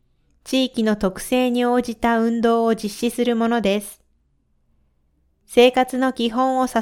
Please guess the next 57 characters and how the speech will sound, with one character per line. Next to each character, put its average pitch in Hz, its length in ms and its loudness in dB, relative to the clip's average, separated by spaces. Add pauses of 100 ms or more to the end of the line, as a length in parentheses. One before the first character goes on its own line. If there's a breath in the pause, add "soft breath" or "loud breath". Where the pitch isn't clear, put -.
え 247 180 2
て 247 140 0
く 240 140 -4
れ 240 140 2
る 247 140 2
道 247 280 4
路。 196 220 2 (760)
で 226 120 2
も、 196 300 -2 (240 soft breath)
と 214 120 2
て 240 140 4
も 240 140 0
短 226 400 0
す 254 160 -6
ぎ 247 140 -4
て、 208 500 0
そ - 160 -2
の 240 140 2
大 233 260 2
切 247 240 -2
さ 233 260 2
を 202 80 0
忘 185 200 -4
れ 247 100 4
て 247 140 2
し - 160 -6
ま 233 160 0
い 233 80 -4
が 226 140 -2
ち。 - 380 -6 (1160)
こ 233 100 4
の 254 140 2
機 - 160 -12
会 254 260 0
に、 202 380 -4 (240)
改 247 340 2
め 269 160 2
て - 460 -2
道 254 160 6
路 262 160 4
の 220 160 0
重 202 260 0
要 254 180 4
性 233 360 0
を 233 260 0 (220 soft breath)
み 214 160 0
ん 262 80 -2
な 277 120 2
で 247 140 2
考 240 320 -2
え 285 140 2
て 262 120 -2
み 220 140 0
ま 214 100 -4
し 220 180 -4
ょ 220 280 2
う。 - 40 -20